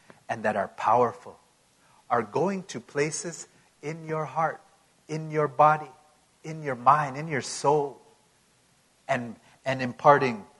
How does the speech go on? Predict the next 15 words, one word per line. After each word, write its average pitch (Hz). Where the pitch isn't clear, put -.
life 139
to 147
your 123
mortal 139
body, 131
clearing 196
out 185
arteries 175
you 175
didn't 175
even 147
know 170
needed 165
clearing 147
out, 135